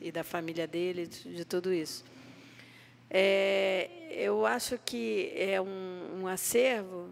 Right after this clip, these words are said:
na realidade, é um, eu considero o acervo do museu um acervo igual ao do Rampamuk, porque nenhum daqueles objetos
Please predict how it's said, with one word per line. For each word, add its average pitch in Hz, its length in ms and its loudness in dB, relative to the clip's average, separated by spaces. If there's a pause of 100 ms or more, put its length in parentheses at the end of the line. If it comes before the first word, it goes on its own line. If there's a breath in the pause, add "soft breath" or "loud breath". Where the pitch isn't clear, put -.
(100)
na 180 160 -6
realidade, 185 560 -2
é 196 40 -2
um, 196 600 -6 (160)
eu 180 80 -8
considero 202 480 6
o - 20 8
acervo 202 360 0
do 208 100 -4
museu 202 400 0
um 202 260 -4
acervo 202 600 0
igual 202 180 6
ao 233 60 4
do 220 120 0
Rampamuk, 196 760 -2 (760 loud breath)
porque 190 760 2 (920)
nenhum 254 280 4
daqueles 269 420 4
objetos 226 720 0